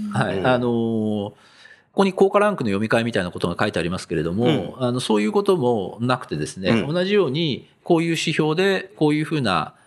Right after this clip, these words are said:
Speaker 1: 制度で回していきますよっていうのは各グループ一緒になってますので、
Speaker 2: うん。
Speaker 1: あの、そういう意味で言うと、まあ、札幌ビール社からポッカ札幌に行くのもそうですし、ポッカ札幌から札幌ビールに来るのもそうですし、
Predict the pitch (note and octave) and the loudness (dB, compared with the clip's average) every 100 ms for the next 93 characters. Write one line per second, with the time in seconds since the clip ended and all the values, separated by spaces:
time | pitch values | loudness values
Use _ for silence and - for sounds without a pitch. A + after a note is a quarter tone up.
0 | - C3 A2 F#2 F2+ G2 - A2+ A2 - | -2 0 2 0 0 0 -2 -2 -2 -2
1 | G2 - F3+ A2+ - - F#2+ F#2+ - F2 | -2 0 0 2 -2 -4 -2 -2 -2 -2
2 | - A#2+ A#2+ - _ _ D#2+ C#2+ - D2 | 0 -2 -4 -8 _ _ -2 -2 -6 -10
3 | D2+ G#2 F2 F2+ C#2 - _ - G2 G#2 | -2 0 2 0 -4 -14 _ -2 0 -2
4 | - A3 G#3+ F3+ E3+ E3 G3+ F3 F2 - | 0 2 2 0 0 2 2 4 0 -6
5 | _ - C#3 G#2+ D3 C#3+ C#3 C#3 A#3 G#3+ | _ 0 0 2 0 0 0 0 2 2
6 | - G#2+ - G#2 - E2+ D#2+ E2 - G2 | 2 -2 -2 -4 -2 -4 -2 -6 -8 -4
7 | G#2 E2+ E2 E2 D#2 - - A#2+ A#2+ A#2 | -2 -2 -4 -4 -2 -4 -4 -4 -2 -2
8 | A2 B2+ G#3+ - - G2+ G2 E2+ D#2 C#2+ | -2 0 0 0 -2 -2 -2 -2 -4 -6
9 | - - D2+ C#2+ - C#2 - - B2 F2 | -6 -4 -2 -4 -8 -12 -12 -4 -4 -4